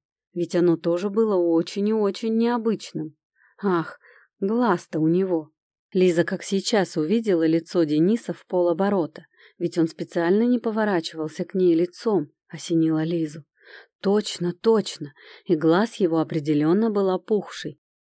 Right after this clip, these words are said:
вот почти как у Кольки. Колька.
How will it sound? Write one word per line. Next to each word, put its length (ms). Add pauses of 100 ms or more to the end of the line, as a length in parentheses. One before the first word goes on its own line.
вот 240
почти 580 (100)
как 240
у 80
Кольки. 680 (600)
Колька. 580